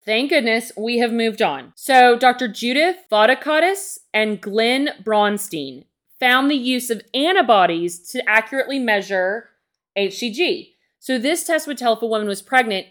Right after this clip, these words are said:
two to three weeks after conception, which was so early. And before this, it was really common to have false positive results, if you can imagine, 'cause we're waiting and dissecting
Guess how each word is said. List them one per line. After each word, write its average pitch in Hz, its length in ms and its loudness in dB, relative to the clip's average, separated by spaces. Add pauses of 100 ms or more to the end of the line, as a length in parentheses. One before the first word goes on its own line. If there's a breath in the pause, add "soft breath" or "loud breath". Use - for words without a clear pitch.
(120)
two 302 260 -6
to 339 100 0
three 349 200 -2
weeks 262 260 -4
after 202 280 -2
conception, 196 520 -4
which 170 160 -12
was 214 240 -6
so 240 640 4
early. 190 640 0 (680)
And 240 520 2 (160)
before 277 400 0
this, 233 360 4
it 220 60 0
was 233 160 -6
really 208 160 0
common 196 300 -4
to 190 80 -10
have 175 200 -4
false 165 220 -4
positive 156 460 -6
results, 180 540 -2 (100)
if 180 160 -12
you 185 80 -14
can 196 100 -8
imagine, 185 540 -4 (120)
'cause 180 140 -16
we're 180 140 -6
waiting 180 320 -4
and 175 100 -8
dissecting 165 600 -8